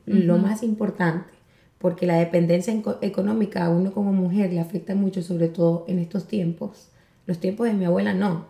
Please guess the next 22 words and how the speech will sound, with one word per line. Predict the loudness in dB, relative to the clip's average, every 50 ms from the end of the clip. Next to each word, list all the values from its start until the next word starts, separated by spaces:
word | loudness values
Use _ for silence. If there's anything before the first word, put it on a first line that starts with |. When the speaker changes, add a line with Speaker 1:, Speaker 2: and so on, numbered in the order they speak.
| _ _ -8
Speaker 1:
Mi | -2
abuela | 2 4 4 4
Speaker 2:
Claro. | 4
Speaker 1:
esperaba | 2 2 2 2 2 0 0
que | 2 2 2 0 0 -6 -14 -20 -8
conseguirse | -2 0 0 2 4 4 4 2 2 0 0
un | 2 2 4
novio | 4 4 4 4 4 4 2 0 0
que | 0 2
tuviera | 2 4 4 4 4 4
Speaker 2:
Ujú. | 4 4
Speaker 1:
dinero | 2 2 2 2 2 2 2
y |
la | 2 2
mantuviera. | 2 2 2 2 2 2 4 4 4 2 2 -2 -4
Ahora | -2 0 2 4 4 4 2 2
era | 2 0 0 -2 -4 -6 -10 -16 -20 -20 -20 _
sentir | -6 0 2 2 2 4 4 4 4
de | 4 4
que | 0 -2
soy | -2 0 4 4 4 4 2 2
útil, | 2 2 2 2 2 0 -2 -8 -10 -8 -8 -8